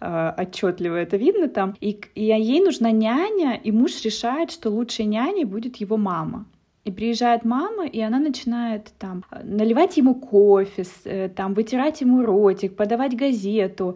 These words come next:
открывать дверь, там, встречать его.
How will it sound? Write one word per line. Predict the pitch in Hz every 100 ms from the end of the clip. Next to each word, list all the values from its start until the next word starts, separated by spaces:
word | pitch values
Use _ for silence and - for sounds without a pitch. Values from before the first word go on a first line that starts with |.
| -
открывать | 202 - 247 233 254 214
дверь, | 202 233 247
там, | 247 226
встречать | 226 226 214 - 202 202 190 196
его. | 175 175 170